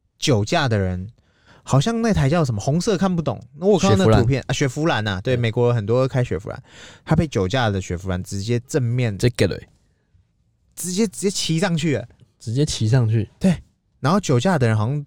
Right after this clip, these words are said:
Speaker 1: 不知道昏迷还干嘛。
Speaker 2: 直接硬尬，对不对？
Speaker 1: 你知道发生神奇的事情，为什么这会上新闻？
Speaker 2: 是不是？
Speaker 1: 一定有神奇的地方嘛。
Speaker 2: 哪一个神奇的地方？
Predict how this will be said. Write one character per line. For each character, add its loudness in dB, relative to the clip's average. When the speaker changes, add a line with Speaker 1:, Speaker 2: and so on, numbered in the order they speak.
Speaker 1:
不 2
知 4
道 2
昏 0
迷 -2
还 0
干 0
嘛。 -12
Speaker 2:
直 -8
接 0
硬 0
尬， 2
对 -6
不 -8
对？ -10
Speaker 1:
你 -18
知 -2
道 2
发 0
生 0
神 -4
奇 -6
的 -2
事 -8
情， -4
为 2
什 -2
么 0
这 2
会 4
上 0
新 -4
闻？ -6
Speaker 2:
是 -14
不 -6
是？ -2
Speaker 1:
一 -2
定 -2
有 -2
神 -6
奇 -8
的 -4
地 -8
方 -10
嘛。 -14
Speaker 2:
哪 -6
一 -4
个 -4
神 -10
奇 -12
的 -8
地 -8
方？ -14